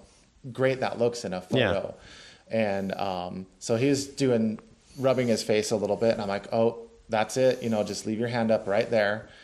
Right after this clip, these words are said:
Speaker 1: And, uh, we set up the shot right there, uh, for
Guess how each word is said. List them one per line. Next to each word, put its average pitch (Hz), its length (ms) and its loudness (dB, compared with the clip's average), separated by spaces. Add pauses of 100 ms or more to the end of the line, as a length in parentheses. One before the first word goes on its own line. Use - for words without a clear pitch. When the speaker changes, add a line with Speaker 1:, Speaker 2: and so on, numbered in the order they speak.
(260)
Speaker 1:
And, 95 460 0
uh, 95 300 0
we 98 100 -4
set 107 180 -2
up 98 120 -2
the 98 60 -4
shot 95 240 -2
right 98 180 -2
there, 98 440 -4
uh, 95 260 -4
for 95 440 2